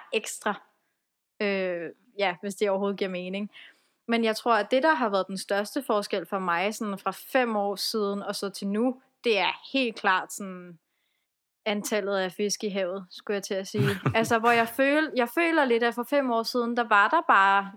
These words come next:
Speaker 1: lidt, lidt færre. Sådan, du blev mindre eksponeret over for alle mulige andre. Så da jeg mødte min, det var, jeg mødte min ekskæreste for fem år siden, der var det bare sådan, "Gud, jamen, du," altså, han skrev så til mig sådan,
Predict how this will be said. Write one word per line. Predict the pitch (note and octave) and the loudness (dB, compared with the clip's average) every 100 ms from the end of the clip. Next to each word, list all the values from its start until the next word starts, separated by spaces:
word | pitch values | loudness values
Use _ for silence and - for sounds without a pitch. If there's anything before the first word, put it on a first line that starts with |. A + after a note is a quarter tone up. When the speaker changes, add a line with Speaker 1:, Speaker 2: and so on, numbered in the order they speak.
| A3 | -4
Speaker 1:
lidt, | G#3 - - | -4 -4 -8
lidt | A3 A3+ - | -2 -2 0
færre. | A3+ G3+ G#3+ C4+ C#4+ B3+ A3+ _ _ _ - | 0 2 2 2 4 2 -2 _ _ _ -12
Sådan, | - A3+ A3 | -6 -4 -4
du | G#3+ | -4
blev | A3 A3+ A3 | 0 0 0
mindre | A3 B3 D4 E4 A3 | 0 0 2 0 0
eksponeret | A3+ - B3 C4+ B3+ B3 | -2 -4 -2 0 2 2
over | G#3+ G3 | 2 0
for | G#3 - | 0 -2
alle | G#3 A3+ | -2 -2
mulige | A3+ G#3+ G#3+ | -2 -2 0
andre. | F3 F3+ F#3+ G#3+ G#3 | -2 -4 -4 -4 -4
Så | A3+ | -4
da | G3+ | 0
jeg | A3+ | 0
mødte | C4 C#4+ C#4+ | 2 0 0
min, | B3+ G#3 G3 | -4 -4 -6
det | - A#3+ | -4 -2
var, | G#3+ | 0
jeg | F#3+ A3 | 0 0
mødte | A#3+ B3 | 0 0
min | A#3 | -2
ekskæreste | F#3+ - A3 G3 - F#3+ | -4 -4 -4 -4 -6 -12
for | |
fem | F#3 G3+ F#3 | -6 -6 -4
år | |
siden, | F3+ - F3+ F#3 - - - - | -6 -6 -8 -8 -16 -20 -14 0
der | E4 | 4
var | D#4+ C#4+ | 4 4
det | D4+ | 4
bare | A3 G#3+ | 4 2
sådan, | - A3 G#3+ G#3 - _ _ _ | -2 -4 -2 -4 -8 _ _ _
"Gud, | F4 F#4+ D#4+ | 4 4 4
jamen, | C4+ C4 B3 A#3 | 2 2 0 -2
du," | A3 E4+ F4+ - B3 - - | -2 0 0 -4 -16 -10 -6
altså, | A3 | -2
han | A#3+ B3+ | 0 0
skrev | - G#3+ | 0 -2
så | G#3 | -4
til | G3 F#3 | -8 -6
mig | F#3 A#3+ C#4 | 0 0 0
sådan, | C4 A#3 G#3+ A3 | -2 -2 -4 -4